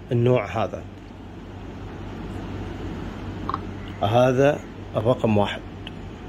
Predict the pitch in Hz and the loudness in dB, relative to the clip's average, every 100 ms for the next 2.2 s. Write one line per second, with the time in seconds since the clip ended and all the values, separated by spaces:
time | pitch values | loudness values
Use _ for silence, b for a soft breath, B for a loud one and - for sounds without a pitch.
0 | - - - - - - - - - 135 | -12 -12 -12 -12 -12 -12 -10 -10 -2 0
1 | - 143 - 117 - 143 135 123 107 107 | 4 2 4 0 4 2 4 4 4 2
2 | 104 | 0